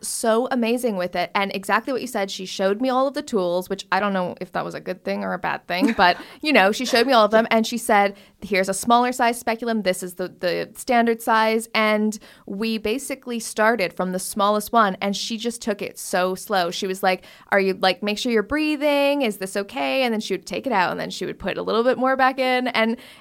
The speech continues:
Speaker 1: it was, it was honestly so helpful. And the first time
Speaker 2: That's
Speaker 1: I
Speaker 2: good.
Speaker 1: went, I didn't manage to get the sample because I was still, like, very, like, you know, your whole
Speaker 2: Yeah.
Speaker 1: body is tense.
Speaker 2: Yeah.
Speaker 1: Well, mine was. And then I went back again and I kind of knew what to expect and we managed to get it. And then I've had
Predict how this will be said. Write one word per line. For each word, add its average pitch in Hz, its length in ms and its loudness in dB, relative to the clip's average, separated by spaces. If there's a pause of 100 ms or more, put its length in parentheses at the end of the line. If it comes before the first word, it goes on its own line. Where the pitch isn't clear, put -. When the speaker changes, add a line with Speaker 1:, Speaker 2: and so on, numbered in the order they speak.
(140)
Speaker 1:
it 320 160 4
was, 359 300 2 (100)
it - 200 0
was 311 260 -2 (100)
honestly 294 680 0
so 190 760 -2 (120)
helpful. 240 520 -2
And 202 340 -2
the 214 120 -4
first 262 360 0
time 220 260 -2
Speaker 2:
That's 208 100 -2
Speaker 1:
I 202 60 0
Speaker 2:
good. 190 80 -4
Speaker 1:
went, 190 460 -2 (340)
I 208 120 6
didn't 202 280 -4
manage 196 340 0
to 233 60 -6
get 180 160 -2
the - 60 -8
sample 196 460 -2
because 208 260 -6
I 180 80 0
was 185 140 -2
still, - 400 -4
like, 180 220 2
very, 180 580 0
like, - 400 -4 (240)
you 254 240 -4
know, 285 80 4
your 262 140 4
whole 254 120 8
Speaker 2:
Yeah. 240 60 6
Speaker 1:
body 208 280 10
is - 120 -6
tense. - 580 -6
Speaker 2:
Yeah. 240 160 -2
Speaker 1:
Well, 170 80 4
mine 175 220 4
was. 156 320 -4 (240)
And 214 180 4
then 208 140 4
I 196 60 4
went 208 180 2
back 226 180 2
again 202 320 2
and 202 80 4
I 190 80 2
kind 208 260 -2
of 208 60 0
knew 190 320 -2
what 185 220 0
to 185 100 -6
expect - 560 -4
and 180 300 0
we 180 100 -6
managed 180 360 -2
to 214 60 -2
get 170 200 -2
it. 196 180 0
And 190 300 0
then 202 120 2
I've 208 120 -2
had 196 280 0